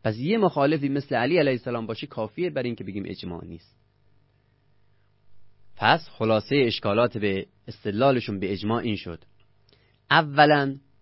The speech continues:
معلوم نیست اجتهاد اونها از باب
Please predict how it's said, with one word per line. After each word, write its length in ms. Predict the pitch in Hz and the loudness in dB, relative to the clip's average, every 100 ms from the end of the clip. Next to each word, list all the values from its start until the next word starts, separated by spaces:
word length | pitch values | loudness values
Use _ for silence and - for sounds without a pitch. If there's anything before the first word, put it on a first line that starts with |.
| _ - _ _ _ _ _ _ _ _ _ _ _ _ _ _ | _ -20 _ _ _ _ _ _ _ _ _ _ _ _ _ _
معلوم 420 | 110 117 117 135 143 | -2 0 0 0 0
نیست 300 | 139 - _ _ _ | 0 -4 _ _ _
اجتهاد 680 | 117 - - 113 110 156 156 | -6 -6 -6 -2 4 4 2
اونها 320 | 147 131 127 | -2 -4 -4
از 220 | 110 98 | -6 -4
باب 200 | 104 110 | -2 0